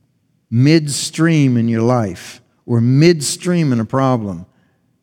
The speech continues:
take you from being a small-time hero to a big-time champion.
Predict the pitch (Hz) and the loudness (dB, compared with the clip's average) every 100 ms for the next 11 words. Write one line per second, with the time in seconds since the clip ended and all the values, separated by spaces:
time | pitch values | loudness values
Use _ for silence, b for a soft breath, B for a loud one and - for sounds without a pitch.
0 | _ - 165 - 143 131 - 139 127 120 | _ 0 2 2 0 0 0 0 2 4
1 | 131 127 120 113 - _ _ _ _ _ | 4 4 0 -2 -8 _ _ _ _ _
2 | - - 147 156 151 - 147 135 127 143 | -12 -4 0 2 2 2 2 2 4 4
3 | 131 117 101 92 _ _ _ _ _ _ | 4 2 -2 -10 _ _ _ _ _ _
4 | _ _ _ _ _ _ _ _ - 117 | _ _ _ _ _ _ _ _ -4 -2
5 | 107 117 101 113 104 - 107 95 71 | 2 0 0 -4 -4 -8 -8 -10 -14